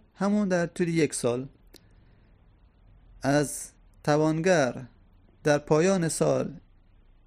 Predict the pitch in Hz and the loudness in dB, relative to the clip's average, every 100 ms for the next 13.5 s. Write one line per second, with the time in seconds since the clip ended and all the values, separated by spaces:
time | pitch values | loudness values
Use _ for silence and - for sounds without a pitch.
0 | - 135 175 - 196 196 202 202 190 185 | -8 -4 -2 0 2 2 2 0 0 -2
1 | 196 202 196 - _ _ _ _ _ _ | -2 -2 -6 -10 _ _ _ _ _ _
2 | _ _ _ _ _ _ _ _ _ _ | _ _ _ _ _ _ _ _ _ _
3 | _ _ _ _ _ _ _ - - _ | _ _ _ _ _ _ _ -20 -20 _
4 | 117 127 156 151 147 135 - - - _ | -4 -2 2 0 0 -6 -12 -16 -20 _
5 | _ - 147 - 143 151 143 156 147 208 | _ -10 -6 0 0 0 -2 -4 0 0
6 | 214 220 165 143 143 147 156 - _ _ | 2 0 0 -2 -4 -4 -4 -8 _ _
7 | _ _ _ _ _ _ _ _ - 196 | _ _ _ _ _ _ _ _ -2 0
8 | 226 202 190 165 - 151 165 165 170 165 | -2 0 0 -2 -4 -2 0 0 0 2
9 | 185 180 170 160 165 127 127 127 123 139 | 2 2 0 2 2 2 0 -2 -2 -4
10 | - 123 123 123 _ _ _ _ _ _ | -4 -4 -4 -8 _ _ _ _ _ _
11 | _ - 135 165 156 147 139 151 151 175 | _ -4 2 2 2 0 -2 -2 0 0
12 | 214 220 _ _ - _ _ - 151 160 | -2 -6 _ _ -20 _ _ -4 0 2
13 | 151 135 143 165 156 | 0 0 -2 -2 -2